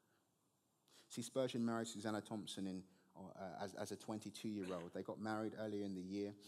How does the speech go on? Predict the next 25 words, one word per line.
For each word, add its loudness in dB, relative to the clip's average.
Um, -2
by 0
the 2
end 4
of -2
the -4
year, 2
they -2
had -2
their 0
first -4
child, -2
or -4
they -10
had -4
twin 0
boys. 0
Uh, -10
Susanna, 0
after -2
this, -2
was -2
unable -2
to -12
conceive. -2